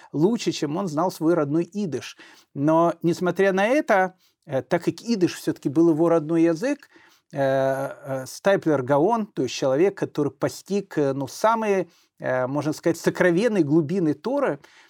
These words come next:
э, сидя в своей комнате, будучи уже пожилым человеком, повторял то, что должен повторить, э, каждый ребенок и знать каждый ребенок. Потому что он понимал, что, э, важные вещи, их нужно всегда произносить вслух.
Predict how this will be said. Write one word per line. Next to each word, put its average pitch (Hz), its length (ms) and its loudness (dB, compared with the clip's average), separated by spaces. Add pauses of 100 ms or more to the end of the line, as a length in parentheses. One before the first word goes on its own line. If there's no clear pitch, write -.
(200)
э, 127 260 -2
сидя 196 360 0
в - 60 -6
своей 151 280 2
комнате, 226 540 0
будучи 160 360 -2
уже 147 160 0
пожилым 170 460 2
человеком, 160 640 -2
повторял 185 500 -2
то, 185 180 -2
что 160 200 -6
должен 156 320 2
повторить, 165 500 0 (380)
э, 143 220 2
каждый 156 420 2
ребенок 190 640 2
и 175 100 0
знать 156 360 -2
каждый 139 320 -2
ребенок. 120 460 -8 (320)
Потому 156 240 -4
что 196 140 -2
он 185 100 0
понимал, 202 640 2 (260)
что, 160 760 2 (120)
э, 143 440 2 (140)
важные 180 500 0
вещи, 208 380 -2
их 175 300 -4
нужно 190 240 -4
всегда 151 320 -2
произносить 156 540 -2
вслух. - 420 -14